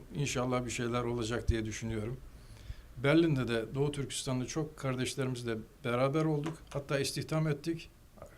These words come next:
Arkadaşlarımızın, kardeşlerimizin durumlarını onlardan öğrendik. E, dolayısıyla oradaki yapılan insanlık zulmünü şiddetle lanetliyoruz.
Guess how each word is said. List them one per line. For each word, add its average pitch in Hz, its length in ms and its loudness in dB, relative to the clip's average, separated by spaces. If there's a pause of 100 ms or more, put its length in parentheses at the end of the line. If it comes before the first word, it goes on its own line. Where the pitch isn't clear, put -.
Arkadaşlarımızın, 131 760 -2
kardeşlerimizin 120 800 -4
durumlarını 120 500 -2
onlardan 123 400 -2 (800)
öğrendik. 135 580 0 (680)
E, 127 240 0
dolayısıyla 151 460 2
oradaki 151 400 0
yapılan 143 360 0
insanlık 139 480 0 (280)
zulmünü 127 540 0 (340)
şiddetle 135 640 -2 (440)
lanetliyoruz. 120 720 -4